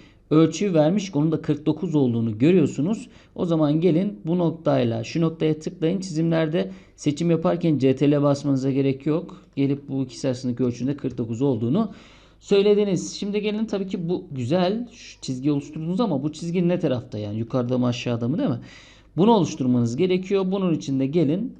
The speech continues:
şuradan şöyle bir çizgi çizin. Çünkü bu iki çizginin birbirine dik olduğunu biliyorsunuz. Yani buraya dik geliyor daha doğrusu.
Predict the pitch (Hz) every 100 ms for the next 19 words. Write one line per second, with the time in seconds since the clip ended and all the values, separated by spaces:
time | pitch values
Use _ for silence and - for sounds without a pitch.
0 | - - - 156 156 151 151 160 151 147
1 | 147 - _ _ - 127 135 180 131 123
2 | 180 220 - 143 135 135 135 131 - 131
3 | 127 131 127 127 123 131 127 - - -
4 | - 151 151 131 123 120 123 139 123 -
5 | 104 110 110 113 110 131 139 - 113 110
6 | 107 110 107 110 110 113 202 -